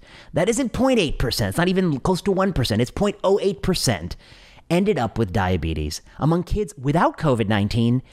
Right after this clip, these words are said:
that percentage was one thirty-two out of four hundred thousand plus, point oh three. So we're talking about point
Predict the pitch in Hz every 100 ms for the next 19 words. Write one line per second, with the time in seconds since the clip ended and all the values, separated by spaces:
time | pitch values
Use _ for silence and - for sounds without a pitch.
0 | - 127 - 131 120 110 104 113 123 127
1 | 113 104 156 147 107 - 113 107 - 117
2 | 101 110 190 220 - - - - 156 -
3 | 131 131 - 117 117 90 - - - -
4 | 151 170 165 135 113 - 156 170 165